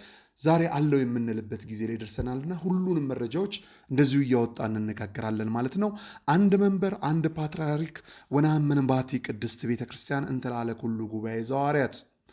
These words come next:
አንድ ሲኖዶስ፣ እሱም የኢትዮጵያ ኦርቶዶክስ ተዋሕዶ ቅዱስ ሲኖዶስ ነው። ሌላኛው ደግሞ አንድ መንበር ነው ያለን፣ መንበረ ተክለ ሃይማኖት። አንድ ፓትርያርክ ነው ያለን፣ ብፁዕ ወቅዱስ አቡነ ማትያስ ናቸው።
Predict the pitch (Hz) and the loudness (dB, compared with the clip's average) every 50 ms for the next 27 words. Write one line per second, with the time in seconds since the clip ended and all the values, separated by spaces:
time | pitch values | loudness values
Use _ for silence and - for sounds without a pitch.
0 | - - - - - - - _ - 139 160 202 196 214 - - 214 208 220 233 | -20 -20 -20 -20 -20 -20 -4 _ 4 4 6 6 4 4 2 2 0 0 0 0
1 | 240 226 - - - 170 - - 202 190 180 175 180 175 165 - 175 160 160 - | -2 -2 -2 -2 -4 -4 -4 -2 0 2 2 2 2 0 0 -2 -4 -4 -4 -6
2 | - 175 170 170 165 - - - _ _ _ _ - 151 151 151 - - 156 143 | -8 -6 -4 -4 -4 -6 -8 -12 _ _ _ _ -2 -2 -2 -2 -2 -4 -2 0
3 | 147 147 143 - - - - 143 131 127 131 135 127 139 156 156 156 - - - | 0 0 0 -2 -4 -4 -2 0 0 0 2 0 2 2 2 2 0 -4 -16 -20
4 | _ - - 127 127 117 135 131 - - - - - - - 175 175 170 139 131 | _ -12 -10 -8 -4 -2 -2 0 -2 -4 -4 -4 -2 2 4 6 6 6 6 4
5 | 110 - - 123 120 113 - - - 147 156 165 165 160 160 156 156 151 147 139 | 2 -2 -4 -8 -10 -12 -12 -6 0 2 2 4 4 2 2 0 0 -2 0 0
6 | 147 147 160 170 175 170 - - _ - 165 165 165 160 151 151 147 147 147 151 | 0 -2 -2 -2 -4 -4 -8 -12 _ -4 -2 -2 -2 -2 -2 -2 -2 -2 -2 -2
7 | 147 143 147 131 120 110 107 110 107 110 113 117 113 113 113 - - - - - | -2 -2 -2 -2 -2 -4 -6 -8 -8 -8 -6 -6 -6 -6 -8 -12 -18 -20 -20 -8
8 | - 139 143 143 139 131 123 127 123 120 117 - 113 - - 104 101 107 110 110 | -4 0 0 0 0 0 0 0 0 0 -2 -6 -8 -10 -8 -8 -6 -6 -6 -6
9 | 107 107 110 110 107 107 107 - - - - - - _ 135 143 147 147 143 143 | -4 -4 -6 -4 -6 -6 -6 -8 -10 -12 -16 -20 -8 _ 2 4 4 4 4 2
10 | 143 135 131 131 135 123 120 110 - - 110 113 117 113 117 117 113 - 120 131 | 2 -2 -4 -2 -2 -2 -2 -2 -4 -6 -8 -8 -6 -6 -6 -6 -6 -6 -6 -6
11 | 139 - - 151 135 135 131 131 - 120 113 - 139 131 - - - _ _ _ | -6 -4 -4 -2 -2 -2 -2 -4 -6 -12 -10 -8 -8 -6 -6 -8 -10 _ _ _
12 | _ _ 131 127 120 123 120 117 107 107 101 104 104 110 104 - - - - - | _ _ -2 0 0 2 0 0 -2 -4 -6 -8 -10 -12 -10 -10 -10 -12 -14 -14
13 | - - - | -14 -14 -14